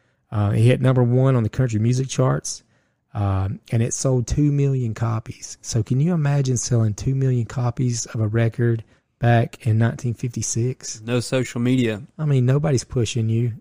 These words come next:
Speaker 1: Uh, you've gotta go from
Speaker 2: No.
Speaker 1: radio station to
Speaker 2: You
Speaker 1: radio
Speaker 2: can't
Speaker 1: station.
Speaker 2: promote yourself.
Speaker 1: Yeah, I mean, it's, well, I mean, it's all self-promotion, but it's
Speaker 2: Yeah.
Speaker 1: so, it, it was so, uh,
Speaker 2: Uh, raw.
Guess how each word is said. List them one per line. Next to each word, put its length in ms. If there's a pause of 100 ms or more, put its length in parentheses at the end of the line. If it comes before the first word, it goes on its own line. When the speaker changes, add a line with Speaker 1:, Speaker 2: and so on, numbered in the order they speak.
(120)
Speaker 1:
Uh, 220
you've 180
gotta 220
go 180
from 160
Speaker 2:
No. 40
Speaker 1:
radio 280
station 400
to 60
Speaker 2:
You 60
Speaker 1:
radio 200
Speaker 2:
can't 160
Speaker 1:
station. 220
Speaker 2:
promote 240
yourself. 500
Speaker 1:
Yeah, 160
I 140
mean, 180
it's, 220
well, 180
I 40
mean, 120
it's 140
all 100
self-promotion, 800
but 100
it's 120
Speaker 2:
Yeah. 100
Speaker 1:
so, 480
it, 200
it 240
was 140
so, 600
uh, 280
Speaker 2:
Uh, 60
raw. 440